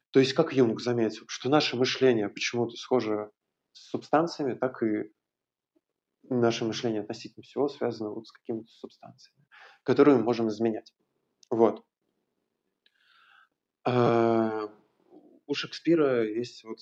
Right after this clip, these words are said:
такая, такие строчки: "Мы сделаны из вещества того же, что наши сны".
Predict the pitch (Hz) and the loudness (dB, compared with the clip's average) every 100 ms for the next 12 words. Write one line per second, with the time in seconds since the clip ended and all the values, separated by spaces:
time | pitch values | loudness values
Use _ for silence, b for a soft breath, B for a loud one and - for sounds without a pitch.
0 | - _ _ - - 113 110 110 107 _ | -20 _ _ -20 -8 -6 -6 -8 -14 _
1 | _ _ 117 - - - 160 160 - 123 | _ _ -20 -20 -20 -4 -4 -4 -10 -16
2 | 123 B B - 113 - 123 117 107 104 | -16 B B -8 -8 4 4 6 2 -4
3 | 104 104 104 - - 117 107 - 110 143 | -8 -10 -12 -12 -16 -12 -12 -10 -2 0
4 | 151 139 135 _ _ _ _ - - 123 | 0 -6 -12 _ _ _ _ -20 -4 -2
5 | 113 107 113 - 110 110 _ - - 113 | -2 -4 -6 -10 -18 -20 _ -20 -8 -8
6 | 107 | -8